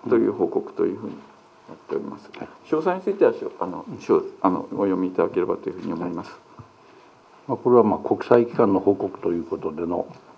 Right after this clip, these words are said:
Speaker 2: ご紹介もご存知のところも多いと思いますが、何かここの会議としてご質問がございましたら受け付けますし、もう、お-、これは国際機関の評価であるということであれば、次に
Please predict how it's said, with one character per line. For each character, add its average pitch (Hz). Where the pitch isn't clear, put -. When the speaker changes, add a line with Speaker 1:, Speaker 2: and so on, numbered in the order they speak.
Speaker 2:
ご -
紹 87
介 -
も 85
ご 110
存 101
知 82
の 78
と -
こ -
ろ 85
も 85
多 90
い 85
と -
思 80
い 78
ま 76
す -
が、 82
何 104
か -
こ -
こ 113
の 98
会 101
議 98
と -
し -
て 123
ご 98
質 -
問 90
が 82
ご 82
ざ 85
い 82
ま 82
し -
た 92
ら 80
受 92
け -
付 -
け 82
ま 80
す -
し、 110
も 90
う、 87
お-、 -
こ 101
れ 92
は 95
国 -
際 101
機 -
関 90
の 82
評 90
価 82
で 80
あ 107
る 101
と 120
い 117
う 110
こ 107
と 98
で 107
あ 110
れ 107
ば、 -
次 87
に 78